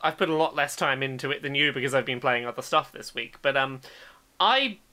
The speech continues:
fall into the camp where I absolutely loved Alan Wake for all of its cheesy nonsense, um, a bit more than I enjoyed Quant-, uh, Quantum Break. And that's not to say I didn't, you know, enjoy it, it just didn't grab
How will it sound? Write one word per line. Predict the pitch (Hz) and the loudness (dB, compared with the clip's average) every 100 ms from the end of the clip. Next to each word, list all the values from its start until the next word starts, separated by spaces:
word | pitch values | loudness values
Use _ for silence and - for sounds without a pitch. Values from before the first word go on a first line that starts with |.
| - - - | -20 -20 -2
fall | 220 202 | 2 4
into | 185 170 | 2 -2
the | 160 | -2
camp | 170 165 160 | -2 0 2
where | 156 | 4
I | 180 208 | 4 2
absolutely | 196 190 - 196 170 - 180 | 2 -2 -4 -6 -6 -6 -6
loved | 156 151 175 190 175 - | -4 2 4 4 0 0
Alan | 165 156 156 | 2 0 -2
Wake | 147 135 131 | 2 2 0
for | - 175 | -2 0
all | 165 240 262 | 2 0 2
of | 214 | 2
its | 185 - - | 2 -2 -12
cheesy | - - 220 170 147 147 | -6 0 0 0 -2 -4
nonsense, | 139 127 131 - - 113 117 - - - - - - _ - | -2 -2 -2 -8 -8 -6 -8 -12 -12 -14 -20 -20 -20 _ -2
um, | 175 170 165 165 151 - _ _ _ | 2 2 -2 -6 -12 -14 _ _ _
a | 214 208 - | -2 -2 0
bit | 262 - | 0 0
more | 190 208 214 208 196 | -4 -2 2 2 2
than | 202 | 2
I | 175 175 | 4 2
enjoyed | 170 160 147 151 151 143 - | 0 -4 -6 -2 -2 -4 -6
Quant-, | 160 143 147 | 0 0 -2
uh, | 165 | -10
Quantum | - 143 147 160 | -2 -4 -2 0
Break. | 226 131 | 0 0
And | 165 | -6
that's | 202 | -4
not | 285 247 | -2 -2
to | |
say | 214 220 | -2 2
I | 165 | 2
didn't, | 151 156 139 139 - | 0 -2 -8 -14 -8
you | 147 | -4
know, | 123 127 | -2 -4
enjoy | 202 180 113 | -6 -6 -2
it, | 113 151 175 | 2 0 0
it | 160 156 | -2 -4
just | 143 131 | -8 -4
didn't | 165 151 - _ _ _ | -4 -4 -16 _ _ _
grab | - 165 175 175 | -10 -6 0 0